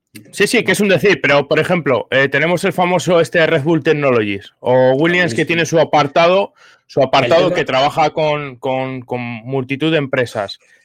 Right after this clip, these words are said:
Speaker 2: El
Speaker 1: ¿Quién te
Speaker 2: tema
Speaker 1: dice a
Speaker 2: de
Speaker 1: ti que, que no derivas ingenieros o les echas, entre comillas, lo que dices tú,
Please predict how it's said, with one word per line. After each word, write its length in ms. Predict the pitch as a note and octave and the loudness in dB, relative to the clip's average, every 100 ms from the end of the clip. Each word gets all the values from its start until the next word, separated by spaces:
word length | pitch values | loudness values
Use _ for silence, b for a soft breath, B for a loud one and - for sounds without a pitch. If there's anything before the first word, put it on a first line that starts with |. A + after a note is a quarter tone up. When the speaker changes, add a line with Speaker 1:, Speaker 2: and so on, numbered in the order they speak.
| b | b
Speaker 2:
El 80 | - | -4
Speaker 1:
¿Quién 80 | D#3 | -2
te 80 | D#3+ | 0
Speaker 2:
tema 120 | E3 | 0
Speaker 1:
dice 160 | D#3+ E3 | -2 -4
a 40 | |
Speaker 2:
de 140 | D3 | -4
Speaker 1:
ti 80 | F#3 | -6
que, 380 | F3+ D#3+ D3+ C#3+ _ | -4 -2 -2 -6 _
que 140 | - C#3 | -6 -2
no 100 | D3+ | 0
derivas 640 | D#3+ E3 E3 D#3+ - _ _ | 0 0 0 -2 -6 _ _
ingenieros 720 | B2+ D3 - D3+ E3 G3 G#3+ - | -8 -6 -2 -2 0 0 0 -2
o 120 | B2 | 0
les 300 | C3+ C3 - - | 0 0 -4 -2
echas, 440 | F#3 - F#3 - | -2 0 0 0
entre 200 | D#3 D3+ | -2 0
comillas, 380 | D3+ D3+ F3 D3+ | 0 0 0 0
lo 80 | C3+ | 0
que 80 | |
dices 240 | C#3+ D#3 D3+ | 0 0 0
tú, 160 | E3+ | 0